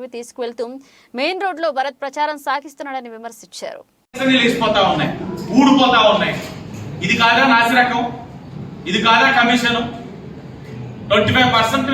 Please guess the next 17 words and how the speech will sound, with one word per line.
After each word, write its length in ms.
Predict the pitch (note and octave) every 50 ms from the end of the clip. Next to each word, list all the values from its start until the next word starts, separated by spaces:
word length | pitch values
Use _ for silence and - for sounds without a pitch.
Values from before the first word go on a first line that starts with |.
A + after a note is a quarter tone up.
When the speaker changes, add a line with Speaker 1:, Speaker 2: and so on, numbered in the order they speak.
| C4 A#3 G3
Speaker 2:
లేనిదే 320 | G3+ - B3+ B3+ B3 C#4+ - -
పని 120 | A#3 A#3+ A#3
అవ్వట్లేదు 400 | A#3+ A#3 B3 - - B3 B3 B3
అన్నది 260 | B3 A#3+ B3 B3+ C#4+ - F#3+ - - - - - - - - - - - - - - - - - - - - - - - - D#3
కార్పొరేషన్ 600 | E3 A3 B3+ B3+ B3 C#4 C4+ B3+ C#4 C4+ C4 B3+ - -
కోడే 220 | A3 C4+ D4+ D#4 D4+ D4
కోస్తా 260 | C4+ B3+ - - B3 A3+ G#3
ఉంది. 200 | - D3 - - - - - - - - - - - - - - - - - - - - - - - - - - - -
ఇంకా 140 | - A3+ A#3 - G#3
పాంప్లెట్ 440 | - - C4 B3+ C4+ C#4 C4 C4 B3+ A#3+
అంటారా? 360 | - A#3+ A3 G#3 G#3+ G#3+ G3 - - - - - - - - - - -
నాకు 240 | - - - C4 C4 C4+
వచ్చిన 220 | C4 - C4+ C#4 C4+ C4
అనుమానం 300 | B3+ B3+ C4 C4 B3+ C4 C4 B3
ఏంటంటే, 360 | A#3+ A#3+ A#3 A3+ - B3+ C#4+ D4 - - - - - - - - - F3 E3 - - - - - - - - - - - - - - - - - - - - - - - - - - - G#3+
ఏదైనా 300 | G#3+ B3+ C4 C4+ C4+ C4 B3 B3 - - - - - - - - - - - - - - - - - -
వీలే 260 | F#3+ - C4 D4